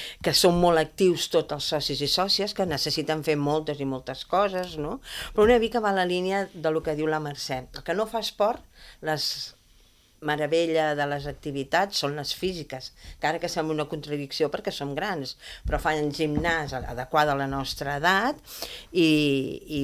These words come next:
ja saps tu que les ràtios s'han disparat, no? Perquè la gent sap que li convé fer una mica d'exercici. Llavors allà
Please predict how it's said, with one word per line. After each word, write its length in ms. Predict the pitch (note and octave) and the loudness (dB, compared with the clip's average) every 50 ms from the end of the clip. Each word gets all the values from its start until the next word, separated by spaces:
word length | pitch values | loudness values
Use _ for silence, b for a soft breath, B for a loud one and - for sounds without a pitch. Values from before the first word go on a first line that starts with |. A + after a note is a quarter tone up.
| C3+ C3 C3 | 0 0 0
ja 140 | C3 D3+ C#3+ | 0 0 2
saps 320 | - D#3 C#3+ C#3 - - - | 2 0 0 0 -2 -4 -4
tu 140 | - D3 C#3+ D3 - | -2 -4 -2 -2 -2
que 80 | F3+ F3+ E3+ D#3+ D#3 D3+ C#3+ C#3 C3+ | 0 0 2 2 0 0 -2 -2 -4
les 160 | C#3 C#3 C3+ | -4 -4 -2
ràtios 380 | C#3+ C3+ C3+ - D3+ D3 - - | -2 -2 -2 -2 -2 -4 -2 -2
s'han 160 | E3 E3 D#3 | -4 -4 -4
disparat, 500 | D#3+ C#3+ - - C3+ C3+ C3+ C3+ B2+ A#2+ | -4 -6 -4 -4 -6 -4 -4 -6 -6 -6
no? 300 | B2 A#2+ B2 B2+ E3 A3+ - B B B B | -8 -10 -10 -8 -8 -10 -10 B B B B
Perquè 220 | D#3 D#3 - D3+ C#3 | -2 0 2 2 2
la 140 | C#3+ C#3+ D3 | 2 2 0
gent 240 | D3 F3+ G3+ A3 A3+ | 0 0 0 0 0
sap 400 | G#3+ - - - F#3+ C#3 - - - - | -2 0 2 2 2 0 0 -4 -4 -2
que 80 | D#3+ | -2
li 160 | D3+ D3+ D3 D3 | 0 0 -2 -2
convé 380 | D#3+ D3+ D3+ D3 F3+ A3 C4 B3+ | -2 -2 0 2 0 0 -2 -4
fer 380 | - - - - F#3 C4 D4 - D#3+ | -10 -10 -4 -4 -4 -4 -4 -6 -6
una 160 | E3 D#3 D3+ | -6 -4 -4
mica 240 | D#3 D#3+ D#3 G3+ G3+ | -4 -4 -2 -2 -2
d'exercici. 720 | F#3+ D3+ C#3+ C#3 C3+ - - - C#3 C3+ - - - - - B B B B B B B | -2 -4 -4 -6 -6 -6 -4 -4 -4 -4 -4 -6 -14 -16 -16 B B B B B B B
Llavors 340 | G3 G#3 A#3 B3+ B3+ A#3 B3+ | 2 2 2 2 0 0 0
allà 300 | A#3 A#3 A#3+ A#3 - | 0 0 0 -2 -2